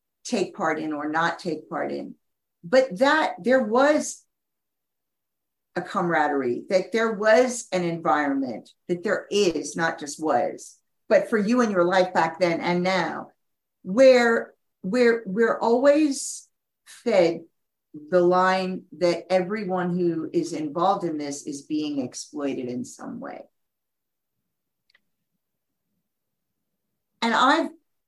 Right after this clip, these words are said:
you know, spoken with so many sex workers over the years, and I, you know, I know sex workers. I've referred people to sex workers. I have friends who are sex workers.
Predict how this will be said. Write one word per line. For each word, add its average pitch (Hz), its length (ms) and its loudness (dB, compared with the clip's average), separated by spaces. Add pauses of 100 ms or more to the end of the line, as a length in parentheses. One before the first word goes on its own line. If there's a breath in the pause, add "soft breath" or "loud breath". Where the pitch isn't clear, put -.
(140)
you 214 100 -4
know, 170 200 0
spoken 233 400 -4
with 185 140 -8
so 226 160 -2
many 185 240 -2
sex 170 320 -4
workers 143 340 -6
over 143 200 -2
the 135 100 -4
years, 131 460 -4
and 143 120 -4
I, 147 220 -4 (360)
you 143 120 -8
know, 123 80 -10
I 131 100 -8
know 160 340 0
sex - 360 -8
workers. 120 440 -8
I've 120 200 -6
referred 208 480 -6
people 151 320 -6
to 135 60 -10
sex 135 360 -6
workers. 127 360 -8
I 104 100 -6
have 113 220 -10
friends 175 460 -6 (320)
who 165 120 -2
are 147 80 -2
sex 147 340 -6
workers. 135 560 -8